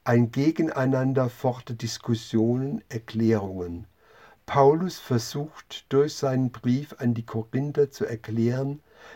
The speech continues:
dass all das, was gegen ihn gehalten wird, all die Anschuldigungen jeglichem christlichem Verständnis entgegenstehen,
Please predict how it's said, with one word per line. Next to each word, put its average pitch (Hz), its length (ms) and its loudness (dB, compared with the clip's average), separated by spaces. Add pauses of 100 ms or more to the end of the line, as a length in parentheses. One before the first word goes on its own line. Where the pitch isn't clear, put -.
dass - 180 -2
all 131 180 6
das, 139 540 4 (260)
was - 320 0
gegen 147 340 -2
ihn 151 220 -4
gehalten 127 640 0
wird, 131 240 4 (320)
all 135 280 8
die - 240 -4
Anschuldigungen 135 1080 0
jeglichem 131 840 0
christlichem 131 920 -2
Verständnis 127 800 -2
entgegenstehen, 131 1120 -2